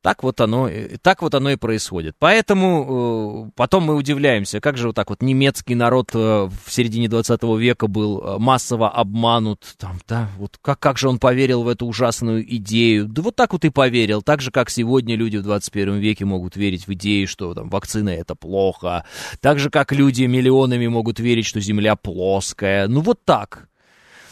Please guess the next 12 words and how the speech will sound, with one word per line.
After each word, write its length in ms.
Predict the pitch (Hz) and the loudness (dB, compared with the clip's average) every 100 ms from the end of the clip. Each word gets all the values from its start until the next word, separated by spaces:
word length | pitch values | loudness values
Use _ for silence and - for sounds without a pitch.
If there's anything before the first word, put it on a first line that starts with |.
| - _ _ | -20 _ _
Потому 300 | 120 139 185 | 0 2 4
что 180 | - 180 | 2 0
так 320 | - 196 - | 2 0 0
проще 460 | 151 143 147 - 131 | 0 2 2 0 -2
жить, 520 | 110 110 131 151 - | -2 -4 -4 -6 -8
потому 320 | - 110 120 127 | -6 0 0 0
что 160 | - | 0
эта 180 | 123 120 | 0 0
система 480 | - 104 123 117 107 | -4 -2 0 2 2
аргументации 1120 | 101 107 104 101 120 117 - 123 110 101 90 | 0 0 -2 2 2 2 -2 -2 0 0 -2
лёгкая, 720 | 92 98 131 147 - 120 107 | -2 2 2 2 0 -2 0
понятная, 1080 | - 92 90 110 135 - 120 110 107 104 101 | -2 -4 0 0 0 -2 -4 -2 -2 -4 -6